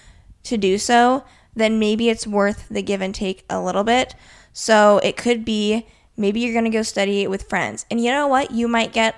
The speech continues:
a little bit distracted as you're studying, but maybe it's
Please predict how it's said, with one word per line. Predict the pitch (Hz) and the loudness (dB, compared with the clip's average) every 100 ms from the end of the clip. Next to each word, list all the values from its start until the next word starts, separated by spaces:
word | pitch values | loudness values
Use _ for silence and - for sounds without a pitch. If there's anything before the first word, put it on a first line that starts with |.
| - | -4
a | 202 | -2
little | 190 196 | 0 -2
bit | 214 233 | -2 -6
distracted | 240 247 208 214 214 196 202 - _ _ _ _ - | -6 -2 -2 -2 -2 -2 -2 -10 _ _ _ _ -4
as | 202 202 | -2 -2
you're | 208 | -4
studying, | - 185 185 190 - - _ _ _ | -6 -6 -6 -10 -12 -16 _ _ _
but | - 190 185 - - | 0 2 2 0 -6
maybe | 196 196 208 220 | -4 -2 -2 -2
it's | 214 - - | -2 -4 -10